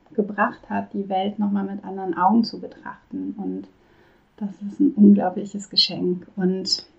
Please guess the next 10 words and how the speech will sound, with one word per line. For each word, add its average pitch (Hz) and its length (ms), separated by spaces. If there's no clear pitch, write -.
ja, 214 260
was 202 280
bedeutet 208 680
aber - 200
jetzt 151 280
eigentlich 175 380
Gefühlsstärke? 190 800
Vielleicht 208 300
hast - 300
du 262 240